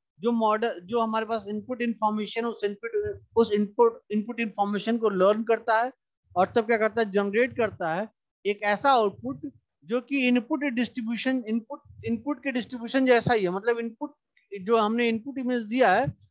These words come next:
उस input के जैसा ही है और वो रियलिस्टिक लगता है, बिल्कुल real लगता है, ठीक है। तो कहने का मतलब ये है, GAN जो है हमारे input side में given, अ, image की इन्फॉर्मेशन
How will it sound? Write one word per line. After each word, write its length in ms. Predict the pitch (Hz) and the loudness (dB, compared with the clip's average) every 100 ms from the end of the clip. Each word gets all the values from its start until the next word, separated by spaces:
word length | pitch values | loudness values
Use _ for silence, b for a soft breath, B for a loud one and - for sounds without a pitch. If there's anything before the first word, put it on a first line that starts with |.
| _ | _
उस 180 | 262 220 | -8 -4
input 400 | 240 233 302 247 | -4 -2 -2 -2
के 100 | 294 | 0
जैसा 320 | 262 240 233 | 4 4 4
ही 160 | 262 233 | 2 2
है 200 | 202 262 - - - | 0 -2 -8 -16 -6
और 160 | 202 226 | -4 0
वो 80 | 247 | 0
रियलिस्टिक 640 | 226 262 254 240 320 262 | 0 0 0 0 -2 -4
लगता 280 | 262 - 160 | -4 -4 -8
है, 100 | 160 | -6
बिल्कुल 420 | 220 254 262 208 | -8 -4 -4 0
real 180 | 240 262 | 2 4
लगता 400 | 226 165 - 113 | 2 -2 -12 -12
है, 60 | - _ _ | -16 _ _
ठीक 160 | 233 226 | -10 -6
है। 80 | 139 - _ - | -6 -8 _ -16
तो 60 | 202 | -10
कहने 360 | 208 196 220 | -2 0 0
का 80 | 254 | -2
मतलब 300 | 262 247 262 | -2 -4 -4
ये 120 | 269 | 0
है, 280 | 262 269 254 | 0 0 -2
GAN 520 | 185 202 233 269 262 226 | -4 -4 -2 -4 -6 -6
जो 100 | 247 | -4
है 140 | 247 | -2
हमारे 360 | 247 233 233 233 | -2 -4 -4 -4
input 300 | 214 208 254 | -6 -10 -12
side 260 | - 220 220 | -4 -4 -4
में 100 | 233 | -10
given, 360 | 196 214 233 240 | -10 -8 -6 -6
अ, 220 | 190 190 | 0 2
image 320 | 202 214 240 | 2 0 -4
की 140 | - 226 | -6 -10
इन्फॉर्मेशन 680 | 220 214 208 208 - 240 | -8 -6 -6 -8 -6 -4